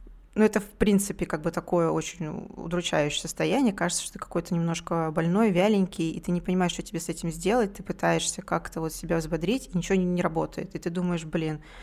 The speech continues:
наверное, какой-то ленивый, наверное, я какой-то вообще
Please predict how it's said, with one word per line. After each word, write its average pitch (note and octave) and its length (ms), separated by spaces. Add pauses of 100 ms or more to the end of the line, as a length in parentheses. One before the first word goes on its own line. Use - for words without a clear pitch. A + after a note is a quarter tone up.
(180)
наверное, G3+ 280
какой-то G3 320
ленивый, F#3 480
наверное, F3 420
я E3+ 120
какой-то F3 480
вообще E3 520